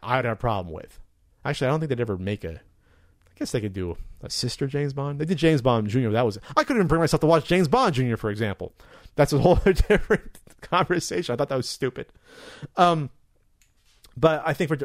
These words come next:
for Doctor Who, it's an alien character. It's like, who cares?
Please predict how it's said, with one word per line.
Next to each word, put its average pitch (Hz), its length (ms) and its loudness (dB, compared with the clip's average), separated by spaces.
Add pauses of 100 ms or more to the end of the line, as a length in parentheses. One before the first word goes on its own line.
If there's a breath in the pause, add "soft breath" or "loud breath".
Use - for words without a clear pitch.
for 151 100 0
Doctor 131 300 2
Who, 143 180 4
it's 117 140 -4
an 110 60 -8
alien 110 280 -4
character. 98 320 -8
It's 95 80 -12
like, 92 140 -14
who 95 120 -12
cares? 110 380 -6